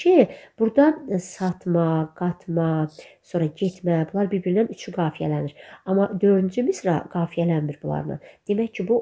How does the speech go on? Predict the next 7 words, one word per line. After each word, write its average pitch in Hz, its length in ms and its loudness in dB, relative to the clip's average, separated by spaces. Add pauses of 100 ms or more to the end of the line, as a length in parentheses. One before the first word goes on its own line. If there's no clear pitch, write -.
orta 185 180 -6
bəndlərdən 160 720 -4
biridir. 151 460 -6 (300)
Cavabımız 180 500 2
olar, 180 480 2 (140)
e, 170 180 -2 (460)
demək, 196 420 0